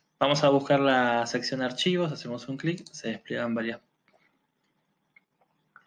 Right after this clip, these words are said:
posibilidades, ponemos partes, hacemos un clic ahí. Ustedes van a ver que acá arriba va a aparecer en blanco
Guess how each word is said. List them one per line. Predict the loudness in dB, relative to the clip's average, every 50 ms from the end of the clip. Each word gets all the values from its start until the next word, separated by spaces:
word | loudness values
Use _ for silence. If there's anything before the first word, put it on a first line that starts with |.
| _ _ _ _ -20 -20 -20 _ _ _ _ _ _ _ _ _ _ _ _ _ _ _ _ _ _ _ -6
posibilidades, | -6 -4 -2 0 -2 0 2 4 6 8 8 8 8 6 6 2 -2 -8 -12 -16 _ _
ponemos | -4 -2 -2 -2 -4 -4 0
partes, | 2 4 4 6 4 4 2 0 0 0 -2 -8 -14 -18 _ _ _ _ _ _ _ _ _ _ _ _ _ _ _ _ _ _ _ -20
hacemos | -14 -12 -10 -10 -8 -8
un | -8
clic | -6 -4 -2 2
ahí. | 2 4 4 2 0 -2 -6 -14 -18 -18 -16 -10 -6
Ustedes | -2 2 4 6 6
van | 6 6 6
a | 6
ver | 6 6 6 4
que | 2
acá | 2 2 2
arriba | 2 2 2 2 2 0 0 -2 -4 -6 -10 -16 _ -8 -6
va | -6
a |
aparecer | -4 -2 -4 -4 -4 -4 -2 0
en | 0 2
blanco | 4 4 4 4 2 2 0 -4 -4 -6 -6 -12